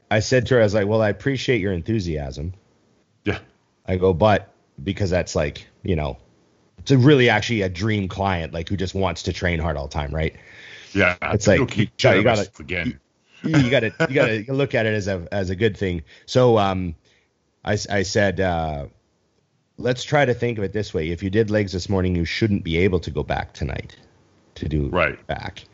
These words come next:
Speaker 1: So let's just kind of put a little more of that into each workout."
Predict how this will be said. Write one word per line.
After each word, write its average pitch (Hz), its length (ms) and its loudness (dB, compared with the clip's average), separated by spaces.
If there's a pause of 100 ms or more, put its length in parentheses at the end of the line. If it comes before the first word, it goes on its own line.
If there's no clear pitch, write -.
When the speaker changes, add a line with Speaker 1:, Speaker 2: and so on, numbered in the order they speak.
(400)
Speaker 1:
So - 180 6
let's 95 260 6
just - 400 0
kind 98 200 2
of 85 180 -2
put 98 180 2
a 87 60 0
little 95 220 2
more 95 200 2
of 80 140 0
that 87 340 0
into 80 240 -6
each 80 240 -8
workout." 76 500 -4